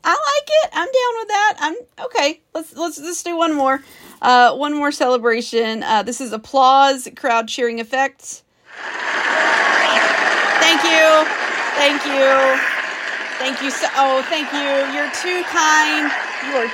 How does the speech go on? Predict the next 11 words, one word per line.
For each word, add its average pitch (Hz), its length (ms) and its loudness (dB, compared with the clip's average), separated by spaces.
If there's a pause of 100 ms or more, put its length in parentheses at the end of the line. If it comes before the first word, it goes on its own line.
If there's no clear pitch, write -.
(120)
too 359 300 -2 (120)
kind 262 440 2
to 269 180 -4
me. 220 380 -4 (420)
Oh, 294 560 2 (800)
just, 359 160 -2 (160)
y'all, 571 320 2
stop. 453 1120 4 (760)
Y'all, 605 240 -2 (320)
stop, 330 640 4 (240)
y'all. 208 720 0